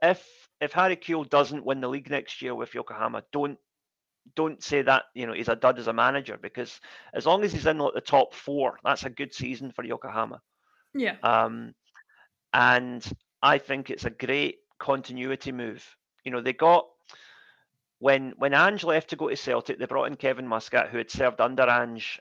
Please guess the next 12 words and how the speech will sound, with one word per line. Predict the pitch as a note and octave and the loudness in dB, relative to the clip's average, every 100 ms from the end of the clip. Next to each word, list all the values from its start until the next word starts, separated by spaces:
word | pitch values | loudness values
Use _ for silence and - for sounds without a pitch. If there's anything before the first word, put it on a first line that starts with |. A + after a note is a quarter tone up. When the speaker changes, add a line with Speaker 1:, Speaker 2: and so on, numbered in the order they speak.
| - | -4
Speaker 1:
uh, | A2+ A2 | -2 -2
before, | G#2+ - A#2+ G#2 - _ _ _ _ _ _ - | -8 -8 -4 -4 -6 _ _ _ _ _ _ -8
and | A2+ | -8
so | A2 B2 A#2 A2+ - | -6 -6 -4 -4 -8
was | A2+ | -6
able | B2+ B2+ | -4 -2
to | A2+ | 0
largely | A2+ A#2+ B2 A#2 | 4 4 2 -4
continue | - A#2 B2 A#2+ A#2 | -10 -8 -6 -6 -8
the | G#2+ | -8
same | - A#2 G2+ | -6 -6 -8
thing. | - A2+ D3 | -2 -2 -2